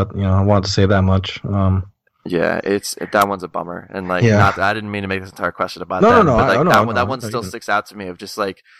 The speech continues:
Speaker 1: Yeah.
Speaker 2: could you imagine making D L C and, and future
Speaker 1: Yeah.
Speaker 2: content for a game that twelve people are playing?
Speaker 1: Yeah, that's,
Speaker 2: Like, how do you,
Speaker 1: it's gotta
Speaker 2: how do you
Speaker 1: feel bad.
Speaker 2: motivate yourself for that? Like,
Speaker 1: Yeah.
Speaker 2: y-, this is, this is for no one.
Speaker 1: Yeah.
Speaker 2: Uh, yeah, I
Speaker 1: Yeah,
Speaker 2: don't
Speaker 1: it sucks. Um,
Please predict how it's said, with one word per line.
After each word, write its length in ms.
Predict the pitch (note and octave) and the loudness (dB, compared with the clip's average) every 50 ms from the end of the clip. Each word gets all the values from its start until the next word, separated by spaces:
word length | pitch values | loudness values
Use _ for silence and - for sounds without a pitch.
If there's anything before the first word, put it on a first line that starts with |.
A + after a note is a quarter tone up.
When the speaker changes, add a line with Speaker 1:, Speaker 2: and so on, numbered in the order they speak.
| _ - | _ -6
Speaker 1:
Yeah. 140 | G#2 G#2+ | -4 -2
Speaker 2:
could 80 | A#2+ B2 | 0 2
you 60 | C#3+ | 2
imagine 420 | C#3 B2+ A#2 A2+ A#2+ G#2+ B2 A#2 A2 | 2 2 0 0 -2 -2 -6 -8 -6
making 300 | G#2+ G2+ G#2 G#2 G2+ G2+ | -6 -6 -8 -10 -10 -8
D 120 | G#2 G2 | -6 -4
L 100 | G2 G2+ | -4 -4
C 480 | - - - G2 G2 G2 G2+ G2+ G2+ G2+ | -6 -8 -8 -8 -6 -6 -4 -4 -4 -6
and, 320 | F#2+ F#2+ F#2+ F#2 F#2 F#2 | -6 -6 -8 -8 -8 -8
and 200 | - G2+ G2+ F#2+ | -6 -6 -8 -8
future 280 | - - G2+ - - G2+ - | -8 -10 -8 -6 -6 -6 -4
Speaker 1:
Yeah. 60 | F#2+ | -2
Speaker 2:
content 340 | F#2+ F#2+ F#2+ F#2 G2+ F#2+ - | -2 -2 0 -2 -4 -4 -2
for 100 | - G2 | -4 -4
a 60 | F#2+ | -2
game 180 | - G2+ G2 G2 | -2 -2 -2 0
that 100 | F#2+ - | -2 -2
twelve 200 | - F#2 F#2 - | -2 -4 -4 -4
people 260 | - F#2+ - G2 G2 | -4 -6 -2 -2 -2
are 60 | G2+ | -2
playing? 260 | - A2+ A2 A#2 B2 - _ _ _ _ _ | 0 -2 -2 -2 -4 -8 _ _ _ _ _
Speaker 1:
Yeah, 240 | F#2+ F#2 F2+ F2+ F2+ - - | -10 -8 -8 -8 -8 -10 -10
that's, 220 | G2 F#2 F#2 - | -10 -10 -8 -8
Speaker 2:
Like, 100 | - - | -6 -4
how 160 | - - A#2+ A#2+ | 0 2 2 2
do 60 | A#2+ | 0
you, 320 | A#2+ B2 B2 A#2+ A#2 A2 - _ _ | 0 -4 -4 -4 -6 -8 -10 _ _
Speaker 1:
it's 120 | - - | -14 -6
gotta 200 | - A#2 G2+ F#2+ | -2 -2 0 0
Speaker 2:
how 40 | A#2+ | 0
do 60 | C3 | 0
you 80 | C#3 B2+ | 0 0
Speaker 1:
feel 60 | A2+ | 0
bad. 60 | A2+ | 0
Speaker 2:
motivate 320 | B2 C3+ D#3+ E3 C#3+ B2+ - | 0 0 0 -2 -2 -4 -4
yourself 340 | - G#2+ - - F2 F#2 - | -6 -6 -4 -4 -4 -4 -4
for 140 | - G#2 F#2 | -6 -6 -6
that? 340 | - F#2 E2+ E2+ E2+ - - _ - - | -4 -6 -6 -6 -8 -10 -14 _ -14 -14
Like, 140 | F#2+ G2 F#2+ | -14 -12 -10
Speaker 1:
Yeah. 360 | F#2 F#2+ F2+ F2+ F2 G#2 G#2+ | -6 -4 -4 -4 -4 -4 -2
Speaker 2:
y-, 60 | A#2 | 0
this 200 | A2+ B2 A#2 - | 0 0 0 0
is, 280 | B2 A#2 A2 A2 - F2+ G2 A2+ A2 - | -2 -4 -4 -6 -6 -4 -2 -2 -2 0
this 160 | - C3 A2+ | 0 0 0
is 100 | A#2 A2+ | -2 -4
for 140 | - - A#2+ | -4 -2 0
no 140 | G#2+ C3+ F3+ | 0 0 0
one. 280 | D3 G2+ - - - - _ _ _ _ _ - | 0 -2 -4 -6 -10 -18 _ _ _ _ _ -8
Speaker 1:
Yeah. 260 | F2+ F2+ F2+ F2 F2 - - - - - | -4 -4 -4 -4 -6 -8 -12 -10 -8 -6
Speaker 2:
Uh, 40 | F2 | -4
yeah, 320 | G2 F#2 - - G#2+ G2 - | -2 -2 -2 -4 -6 -6 -4
I 80 | - F#2 | -4 -2
Speaker 1:
Yeah, 60 | F#2 | -2
Speaker 2:
don't 100 | F#2+ C3+ | -2 -4
Speaker 1:
it 100 | A2 - | -4 -6
sucks. 440 | - - - F2+ E2+ - - - - | -8 -6 -4 -4 -4 -4 -8 -14 -8
Um, 360 | - G2 F#2+ F#2 F#2 F#2 F2+ | -4 -2 -2 -2 -2 -4 -8